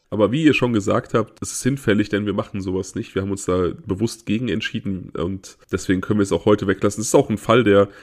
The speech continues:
jetzt nicht unbedingt einer Triggerwarnung bedarf. Um ganz kurz zurückzugehen zu dem, was wir bei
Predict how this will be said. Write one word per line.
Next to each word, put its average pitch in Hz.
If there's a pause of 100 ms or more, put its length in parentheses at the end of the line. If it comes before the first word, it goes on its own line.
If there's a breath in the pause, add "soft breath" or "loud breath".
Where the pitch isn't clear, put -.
(340 loud breath)
jetzt -
nicht 117
unbedingt 110
einer 101
Triggerwarnung 101
bedarf. 98 (120)
Um 101
ganz 110
kurz -
zurückzugehen 110
zu -
dem, 110
was 101
wir 95
bei 90